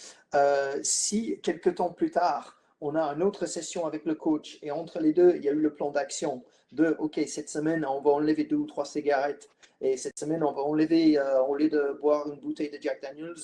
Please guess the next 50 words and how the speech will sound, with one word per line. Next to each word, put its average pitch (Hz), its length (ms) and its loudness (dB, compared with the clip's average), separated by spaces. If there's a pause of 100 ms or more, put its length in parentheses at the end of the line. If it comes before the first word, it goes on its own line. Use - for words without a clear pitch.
on 131 80 -10
va, 127 440 0
euh, 127 120 -10
que - 120 2
boire 156 500 2
une 151 80 -12
demi-bouteille 151 540 -4
de 127 100 -20
Jack 131 200 -4
Daniels. » 147 280 -6 (140)
Ou 123 100 -20 (360)
<laughs> - 420 0
ce - 120 -6
que, 175 100 0 (300)
ce - 120 -14
qui 165 100 -8
se - 60 -12
passe - 200 0
dans 180 80 4
le 156 80 -2
cas, 165 140 2
on, 151 240 0
on - 20 0
met 185 140 4
en 165 100 4
place 180 260 0
des 151 100 -4
plans 175 280 -2
d'action 160 400 -6
avec 139 220 -8
les 147 120 -4
clients, 160 600 -6 (240)
euh, 135 100 0
sur 156 220 -8
ce - 140 -10
niveau 151 240 -6
d'hygiène 147 380 -10
de 156 60 -2
vie, 160 260 -8
ce - 120 -18
qu'ils 131 140 -20
mangent, 160 320 -8
comment 131 180 -10
ils 135 80 -20
stressent, - 360 -10
comment 127 280 -8
ils, 123 80 -12
comment 135 200 -12
ils 127 100 -10
bougent, 202 340 -8